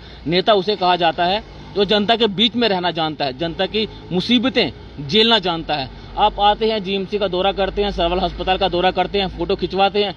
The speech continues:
शाम को अपने ही पेज पे अपलोड क-, करवाते हैं कि आज मंत्री जी ने यहाँ का दौरा किया, स्वास्थ्य सुविधाओं का जायजा लिया, और शाम को ही चालीस लो-, लोग उसी अस्पताल में मारे जाते हैं।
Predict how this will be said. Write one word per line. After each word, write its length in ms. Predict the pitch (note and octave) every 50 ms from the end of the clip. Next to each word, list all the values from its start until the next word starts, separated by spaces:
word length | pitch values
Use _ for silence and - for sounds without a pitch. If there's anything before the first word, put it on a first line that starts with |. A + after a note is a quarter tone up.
| - - - - -
शाम 280 | - G#3 G3 G3 G3+
को 100 | F3+ G#3+
अपने 280 | G3 C4 - G3+ G#3 G#3+
ही 80 | G#3+
पेज 220 | F#3 G3+ F#3+ F#3 E3+
पे 120 | - G#3
अपलोड 300 | F#3+ F3 F#3 F#3+ F#3+ F3+
क-, 140 | E3+ F#3+ D3+
करवाते 380 | F3 F3 F3 F3 F3+ E3+ F#3+ F#3+
हैं 100 | F3+ - - - - - -
कि 60 | F3
आज 300 | G3+ D3 F#3+ G3+ G#3+ G#3
मंत्री 340 | G3+ G3+ G3 F#3+ - G3+ G3+
जी 140 | F#3 E3+ F#3
ने 60 | F#3+
यहाँ 240 | F#3 F3 E3 E3+ F3+
का 120 | E3 F#3
दौरा 240 | E3+ E3 E3+ F3 F3+
किया, 280 | E3+ C#3+ F3 F#3+ G3 F#3+ - - - - -
स्वास्थ्य 340 | - - G#3 A3 A3 F#3+ G#3
सुविधाओं 340 | F#3+ G3+ F3 D#3 E3+ F3 E3+
का 120 | D#3+ F#3
जायजा 320 | F#3 E3+ D#3+ D3+ D#3 D#3+ D3
लिया, 220 | C#3+ C#3 C3+ B2 - - - - E3
और 80 | G3
शाम 300 | F#3+ - G3 G3 G3+ G#3
को 100 | F3+ G3+
ही 60 | G3
चालीस 260 | - - F3+ F3+ F#3 F3+
लो-, 220 | F3+ F#3 F3+ D#3 - - - - - - -
लोग 180 | E3 F#3+ E3 F3+
उसी 160 | F#3 - F#3+
अस्पताल 440 | F#3 F3+ - F3 E3 D3 D#3+ D#3+ D#3
में 220 | D#3+ E3+ F3 D#3+ - - - - - - -
मारे 200 | D3+ D#3 D#3+ E3
जाते 280 | E3 D3+ C#3+ - D3
हैं। 200 | C#3+ C#3 C#3 -